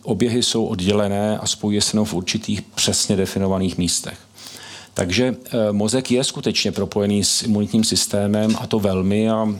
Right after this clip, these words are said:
a, eh, těžko říct, jak, jaký to bude mít následky vlastně pro, pro teorie, pro modely, pro, pro experimenty a tak dále. Nicméně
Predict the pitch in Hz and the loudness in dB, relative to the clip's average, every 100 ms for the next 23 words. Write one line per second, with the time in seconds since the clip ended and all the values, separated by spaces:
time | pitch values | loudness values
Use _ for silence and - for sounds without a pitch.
0 | - - 107 101 95 92 80 - - - | -8 -6 -2 0 0 -2 -8 -18 -20 -20
1 | - - - - - - 110 95 92 - | -20 -20 -20 -20 -12 -4 0 0 -2 -2
2 | 98 - 117 107 110 - 113 107 - 117 | -2 0 2 2 2 0 0 0 0 0
3 | 104 98 110 107 104 107 110 - 101 95 | 0 0 -2 0 2 2 0 0 0 0
4 | - 101 - 107 98 - 107 110 107 104 | 0 -2 0 0 0 0 -2 -2 -2 -4
5 | - - - - - - - 104 101 104 | -10 -18 -18 -18 -20 -12 -2 -2 0 0
6 | 104 107 107 101 98 95 95 101 101 104 | 2 0 0 -2 -2 0 0 0 0 0
7 | 98 95 101 82 - - 101 101 98 90 | -2 -2 -2 -2 -4 -2 0 0 0 -2
8 | - 90 87 82 82 - - - - - | -2 -2 0 -2 -4 -10 -16 -18 -18 -20
9 | - - 98 - 123 135 | -12 -2 0 2 2 2